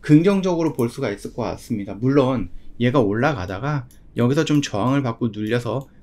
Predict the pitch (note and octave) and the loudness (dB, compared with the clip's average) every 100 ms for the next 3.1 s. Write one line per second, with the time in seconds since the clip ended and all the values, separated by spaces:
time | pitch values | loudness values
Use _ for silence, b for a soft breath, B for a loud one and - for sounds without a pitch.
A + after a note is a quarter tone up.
0 | - - F#3 F#3 F3+ D#3 B2 A2 B2 A2 | -4 2 4 4 2 -2 -4 -4 -2 -2
1 | A2 C3 C3 C3+ C3 G2 F#2+ A2+ A#2 A#2 | 0 0 0 -2 0 -2 -2 -2 -2 -4
2 | A2 G2 B2 G#2 F#2 B2 - A2 F#2+ C3+ | -6 -6 -6 -6 -6 -6 -4 -4 -2 -2
3 | A#2 | -4